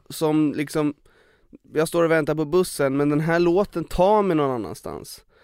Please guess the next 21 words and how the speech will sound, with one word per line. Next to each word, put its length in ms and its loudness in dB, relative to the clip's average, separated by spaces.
Alltså 220 -4
jag 80 0
känner 380 2
hur 100 2
jag 140 2
får 100 -6
gåshud 520 0
över 160 0
hela 320 0
kroppen, 680 -6
upp 360 0
i 60 -2
tinningen, 880 -2
och 260 0
det 100 -2
känns 240 -2
som 100 -4
att 100 -6
jag 100 -4
svävar 640 0
nästan. 460 -8